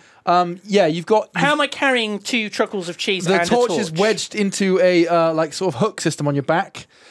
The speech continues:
Speaker 1: It's a blaze, though. It's a flaming torch.
Speaker 2: Wow,
Speaker 1: Yeah, yeah,
Speaker 2: okay.
Speaker 1: yeah. It looks quite spectacular. So you, you get to the
Speaker 2: So
Speaker 1: picnic
Speaker 2: they can
Speaker 1: area.
Speaker 2: all see me?
Speaker 1: Yeah, they can see you. You're, you're lit up like a bloody Christmas tree.
Speaker 2: Yeah.
Speaker 1: Um, you get to the picnic area, and there are those barbecues, you know, th-, those, like, sort of barbecue areas.
Speaker 2: Yeah, yeah, yeah.
Speaker 1: Right, and you find a,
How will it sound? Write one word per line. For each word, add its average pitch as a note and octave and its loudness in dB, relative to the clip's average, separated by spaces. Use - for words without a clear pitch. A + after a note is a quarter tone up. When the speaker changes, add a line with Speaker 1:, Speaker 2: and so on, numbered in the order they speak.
Speaker 1:
It's D#3+ 0
a E3+ 0
blaze, E3 2
though. C3 0
It's C#3+ -8
a D3 -2
flaming E3+ 0
torch. C3 -2
Speaker 2:
Wow, C#3+ -4
Speaker 1:
Yeah, C#3+ -4
yeah, D#3 2
Speaker 2:
okay. D3+ -2
Speaker 1:
yeah. D3 0
It G3 -4
looks A#3+ -2
quite F#3+ 0
spectacular. C#3+ -2
So G#3 -2
you, A3 2
you A3 -4
get B3 2
to - -14
the G3+ -2
Speaker 2:
So G3 0
Speaker 1:
picnic G3+ 2
Speaker 2:
they A#3 2
can D#3 2
Speaker 1:
area. E3+ 4
Speaker 2:
all G#3 0
see A3 -2
me? A#2 -6
Speaker 1:
Yeah, A3 4
they D4 -2
can C4+ -2
see E3 2
you. G3+ 0
You're, G#3+ 2
you're A3 2
lit A3+ 2
up F3+ 0
like E3+ 0
a D3+ -4
bloody D#3+ 0
Christmas D#3+ -6
tree. A2+ -6
Speaker 2:
Yeah. F3 2
Speaker 1:
Um, E3+ -4
you G3+ -4
get G#3 2
to F3 -8
the F3+ -6
picnic D#3 -2
area, C3 0
and D#3+ 0
there E3 2
are D#3+ -2
those D#3+ 2
barbecues, D3+ -2
you D3 0
know, D3+ 2
th-, D3+ 0
those, D#3 0
like, D#3+ 0
sort E3+ -2
of C#3 -8
barbecue E3+ 2
areas. F#3+ 2
Speaker 2:
Yeah, G#3+ 2
yeah, F#3+ 0
yeah. C#3+ -2
Speaker 1:
Right, E3 4
and E3+ -2
you F3+ -2
find G3+ 0
a, F3+ 2